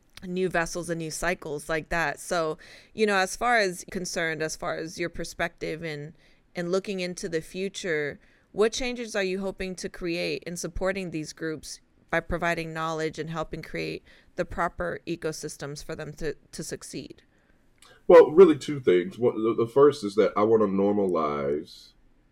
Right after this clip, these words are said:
Speaker 1: Mm-hmm.
Speaker 2: investing in and, and, and, and, and being that person who says to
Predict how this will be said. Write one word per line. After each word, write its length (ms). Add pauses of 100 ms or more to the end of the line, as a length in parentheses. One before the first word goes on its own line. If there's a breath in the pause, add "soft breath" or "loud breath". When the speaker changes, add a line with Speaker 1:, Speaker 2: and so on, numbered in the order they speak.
(240)
Speaker 1:
Mm-hmm. 120
Speaker 2:
investing 1040
in 760 (340)
and, 140 (120)
and, 0
and, 400
and, 280
and 240
being 320
that 200
person 720 (680)
who 720
says 560
to 640